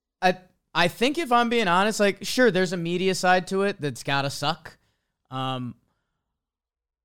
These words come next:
dude, there's people that don't wanna live in New York City normally, right? Like, how, how many people do you know that are like, "Oh, I could never live in New York City"? Like, how, how many times I hear that when I'm just talking to someone?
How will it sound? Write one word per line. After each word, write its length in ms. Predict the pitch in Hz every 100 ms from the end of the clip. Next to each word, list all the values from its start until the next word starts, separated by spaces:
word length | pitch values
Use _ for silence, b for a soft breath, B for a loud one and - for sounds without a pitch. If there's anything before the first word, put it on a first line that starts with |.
| _ _
dude, 180 | 285 269
there's 200 | 302 339
people 260 | 320 381 370
that 160 | 370 202
don't 240 | 226 277
wanna 180 | 285 277
live 180 | 262 247
in 60 |
New 80 | 247
York 160 | 247 -
City 240 | 247 240
normally, 580 | 180 170 302 262 123 92
right? 460 | 101 120 277 302 -
Like, 320 | 202 190 -
how, 140 | 202 240 - b b 202
how 100 | 269
many 120 | 330
people 300 | 277 269 254
do 100 | 247
you 120 | 247
know 280 | 185 214 202
that 100 | 165
are 100 | 156
like, 160 | 147 147
"Oh, 260 | 165 170 156
I 120 | 151
could 160 | 156 151
never 400 | 156 170 160 147
live 180 | 139 135
in 80 |
New 60 | 135
York 260 | 135 127 -
City"? 340 | 156 156 123
Like, 220 | 120 120
how, 220 | 139 156 -
how 140 | 151
many 140 | 180 185
times 300 | 185 175 160
I 120 | 147
hear 240 | 127 156
that 260 | 135 147 139
when 100 | 127
I'm 140 | 127
just 240 | 120 123 -
talking 380 | 131 143 147
to 80 | 123
someone? 420 | - 123 120 117